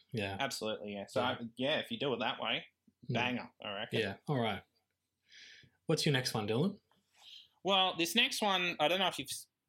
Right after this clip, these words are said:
Speaker 2: seen or heard of this show, Lonnie.
Speaker 1: We'll see.
Speaker 2: Uh, Quantum Leap.
Speaker 1: Oh, I've heard of it. I've never actually seen it, though. But yeah, tell me about it, Dylan.
Speaker 2: Okay.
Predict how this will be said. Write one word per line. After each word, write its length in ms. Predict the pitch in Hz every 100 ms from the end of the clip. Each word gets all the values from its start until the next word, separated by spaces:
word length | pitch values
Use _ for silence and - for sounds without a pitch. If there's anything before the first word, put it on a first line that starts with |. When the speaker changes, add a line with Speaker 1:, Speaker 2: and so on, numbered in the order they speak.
| -
Speaker 2:
seen 240 | 156 165
or 180 | 151 190
heard 240 | 185 190
of 100 | 180
this 140 | 117 104
show, 220 | - 90 87 -
Lonnie. 340 | - 92 156 - _
Speaker 1:
We'll 100 | 156
see. 240 | 151 190 147
Speaker 2:
Uh, 460 | 113 117 110 113 110 -
Quantum 440 | - 151 156 156 139
Leap. 280 | 170 285 - - - - - - _
Speaker 1:
Oh, 60 | 175
I've 120 | 156
heard 160 | 190 208
of 80 |
it. 40 | 147
I've 80 | 139
never 120 | 185
actually 200 | 190 135
seen 220 | - 156
it, 120 | 147
though. 200 | 104 95 -
But 220 | - 123 - _ -
yeah, 120 | - -
tell 120 | 196
me 80 | 196
about 200 | 139 113
it, 60 | 127
Dylan. 240 | 185 240 - _ _ _ -
Speaker 2:
Okay. 300 | 135 104